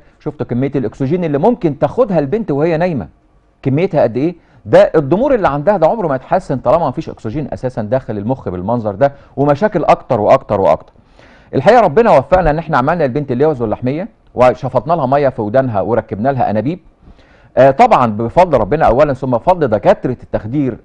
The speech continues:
الممتازين الحقيقة اللي بيشتغلوا معانا. آه، عملنا للبنت الكلام ده كله، والحقيقة السؤال اللي كلنا بنستناه،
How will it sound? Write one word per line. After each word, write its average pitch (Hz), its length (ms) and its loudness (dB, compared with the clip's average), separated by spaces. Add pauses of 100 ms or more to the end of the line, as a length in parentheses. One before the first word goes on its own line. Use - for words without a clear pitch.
الممتازين 113 760 0
الحقيقة 117 280 -2
اللي 101 120 -2
بيشتغلوا 117 420 0
معانا. 147 340 0 (640)
آه، 151 460 8
عملنا 185 440 4
للبنت 156 380 2
الكلام 165 300 0
ده - 60 2
كله، 190 280 0
والحقيقة 220 320 2
السؤال 208 300 -2
اللي 156 120 0
كلنا 196 300 -4
بنستناه، 123 640 -2